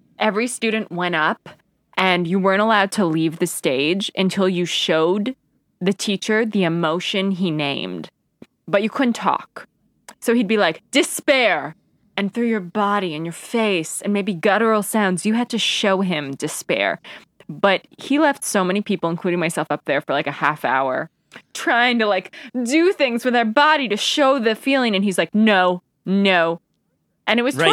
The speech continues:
Speaker 2: that
Speaker 1: torturous. I mean, he didn't throw a chair at us, but that was probably the next step.
Speaker 2: But that's, that's so, that is culty because it's like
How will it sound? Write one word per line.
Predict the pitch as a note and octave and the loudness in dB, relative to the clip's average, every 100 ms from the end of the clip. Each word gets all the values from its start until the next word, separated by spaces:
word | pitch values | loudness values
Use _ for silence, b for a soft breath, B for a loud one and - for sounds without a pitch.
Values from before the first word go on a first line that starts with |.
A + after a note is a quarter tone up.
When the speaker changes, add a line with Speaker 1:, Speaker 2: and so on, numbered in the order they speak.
| E3+ | 4
Speaker 2:
that | D#3 | 2
Speaker 1:
torturous. | E3+ D#3 - - - | 0 -2 -8 -14 -6
I | A3 | -2
mean, | A#3+ | 0
he | C#4+ | 2
didn't | E4 | 0
throw | D#4 C4+ A#3 | 2 2 2
a | F#3+ _ _ | -2 _ _
chair | - G#3 F#3+ C#4+ | -2 2 4 4
at | E3 | 4
us, | D3 G#3+ - | 2 0 -2
but | - E3+ | -4 0
that | G3 | 0
was | G3 | 0
probably | F#3 F3 | 0 0
the | D#3 | 0
next | D3 - | -4 -6
step. | - D3+ D3 | -4 -4 -4
Speaker 2:
But | C#3 - | -8 -6
that's, | D3+ D#3 - | -8 -8 -12
that's | - A2+ B2+ | -8 -8 -6
so, | - D#3 D3 D3 C#3+ - _ _ _ B2 | -4 0 2 2 0 -6 _ _ _ -2
that | B2 C#3+ | 0 0
is | G3+ | -2
culty | - G#2 E2+ F2 | -2 -4 -4 -10
because | D#2+ G2+ B2 | -12 -8 -6
it's | A#2+ - - | -6 -8 -4
like | A2+ G2+ - | -4 -4 -12